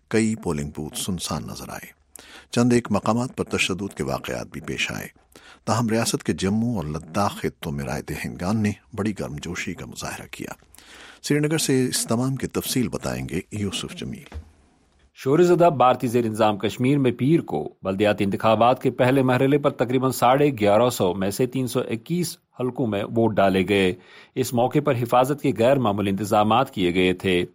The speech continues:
Speaker 2: استصواب رائے کا مطالبہ کرنے والی جماعتوں نے لوگوں سے ان انتخابات کا بائیکاٹ کرنے کی اپیل کی تھی۔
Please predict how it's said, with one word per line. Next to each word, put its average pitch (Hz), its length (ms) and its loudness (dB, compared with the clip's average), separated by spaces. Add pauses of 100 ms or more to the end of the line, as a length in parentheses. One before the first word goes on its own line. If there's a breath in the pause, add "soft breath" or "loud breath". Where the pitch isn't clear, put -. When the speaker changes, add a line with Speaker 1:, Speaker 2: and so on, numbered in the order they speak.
(440 soft breath)
Speaker 2:
استصواب 131 420 0
رائے 135 220 6
کا 165 100 -4
مطالبہ 160 340 2
کرنے 160 260 2
والی 156 220 6
جماعتوں 139 460 2
نے 87 120 -2
لوگوں 110 360 2
سے 135 220 0
ان 147 140 2
انتخابات 120 680 2
کا 147 60 0
بائیکاٹ 120 420 4
کرنے 90 280 -2
کی 123 180 -2
اپیل 104 260 0
کی 95 200 -2
تھی۔ 92 260 0